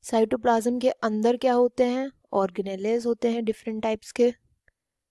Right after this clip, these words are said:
और एक सबसे इंपॉर्टेंट ऑर्गेनेले क्या होता है साइटोप्लाज्म के अंदर? वो उसको बोलते हैं हम न्यूक्लियस, जो कि ब्रेन होता है सेल का।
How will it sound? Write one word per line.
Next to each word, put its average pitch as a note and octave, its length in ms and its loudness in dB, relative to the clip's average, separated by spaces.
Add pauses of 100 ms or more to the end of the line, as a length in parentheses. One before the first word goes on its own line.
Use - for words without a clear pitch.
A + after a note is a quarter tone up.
(840)
और A#3+ 100 6
एक - 220 0
सबसे C4+ 260 -2
इंपॉर्टेंट A3+ 560 0
ऑर्गेनेले B3 520 2
क्या B3 180 2
होता B3 340 2
है B3+ 120 0
साइटोप्लाज्म A3+ 720 -2
के A#3+ 80 -2
अंदर? A#3 440 0
वो A3+ 140 0
उसको G#3+ 260 -2
बोलते F#3+ 300 -4
हैं A3+ 80 -4
हम B3 80 -6
न्यूक्लियस, G3 580 -6
जो G3 120 0
कि - 140 -10
ब्रेन A3 380 4
होता G3 220 -6
है F#3 100 -12
सेल G3 240 -12
का। - 180 -10